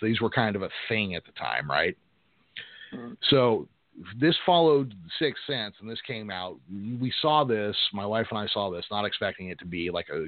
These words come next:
Speaker 1: comic book movie or a superhero movie. And at the time, the only good superhero movie that had been done was X-Men one and, uh, Superman one back in nineteen seventy-eight. So this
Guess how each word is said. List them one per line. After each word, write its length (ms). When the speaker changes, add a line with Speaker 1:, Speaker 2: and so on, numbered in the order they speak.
Speaker 1:
comic 320
book 160
movie 440
or 160
a 160
superhero 440
movie. 360
And 240
at 160
the 60
time, 360
the 140
only 300
good 260
superhero 380
movie 300
that 160
had 160
been 180
done 300
was 200
X-Men 460
one 400
and, 320
uh, 240
Superman 500
one 220
back 220
in 60
nineteen 400
seventy-eight. 560
So 420
this 200